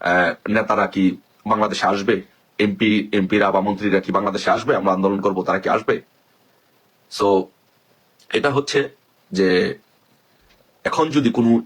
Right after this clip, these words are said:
এমপি বা মন্ত্রী বাংলাদেশে যায়, ধরেন আপনার আসনের একজন এমপি বা মন্ত্রী,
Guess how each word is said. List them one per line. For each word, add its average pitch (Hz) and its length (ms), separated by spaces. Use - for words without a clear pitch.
এমপি 117 340
বা - 140
মন্ত্রী - 420
বাংলাদেশে 107 420
যায়, - 220
ধরেন 120 160
আপনার 113 260
আসনের 98 300
একজন 92 200
এমপি 95 240
বা - 120
মন্ত্রী, - 400